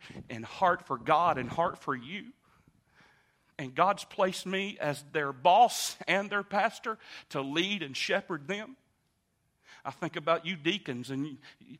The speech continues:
you deacons' wives and your family sitting out here. I think about you Sunday school teachers.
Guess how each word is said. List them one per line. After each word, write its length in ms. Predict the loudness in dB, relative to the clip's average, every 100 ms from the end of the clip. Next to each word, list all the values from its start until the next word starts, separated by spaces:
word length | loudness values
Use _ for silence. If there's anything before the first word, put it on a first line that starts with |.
| -20 -20
you 140 | -18 -2
deacons' 460 | 0 2 0 -2
wives 380 | 6 8 8 4
and 120 | -2
your 100 | -2
family 400 | -4 -6 -6 -8
sitting 320 | -8 -10 -8
out 140 | -12 -10
here. 260 | -14 -16 -20 _ _ _ -20 -10
I 60 | -6
think 220 | -4 -2
about 300 | 0 0 0
you 80 | -8
Sunday 320 | -6 -6 -6
school 220 | -10 -14
teachers. 540 | -10 -12 -12 -16 -16